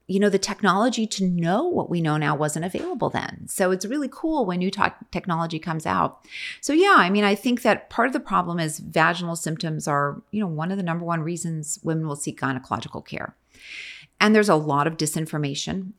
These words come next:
It's also something that's often dismissed. "Oh, it's just an irritation or this, that." And people,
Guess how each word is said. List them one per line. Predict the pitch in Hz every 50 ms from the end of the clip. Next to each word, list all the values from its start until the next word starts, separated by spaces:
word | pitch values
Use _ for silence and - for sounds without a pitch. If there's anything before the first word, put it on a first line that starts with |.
| _
It's | 190 190 -
also | - - 233 277 320 403 392
something | - - 240 214 233 196
that's | 185 170 165
often | - - 156 - - 156
dismissed. | 143 143 143 - 170 156 - - - - 220
"Oh, | 277 294 285 277 269
it's | 254 247 -
just | - - 233 - -
an | 220 220
irritation | 226 226 240 233 - 196 196 214 - - 175 160 156
or | 151
this, | 160 175 170 -
that." | - - -
And | 233 208
people, | - 214 - 233 226 214 208 - -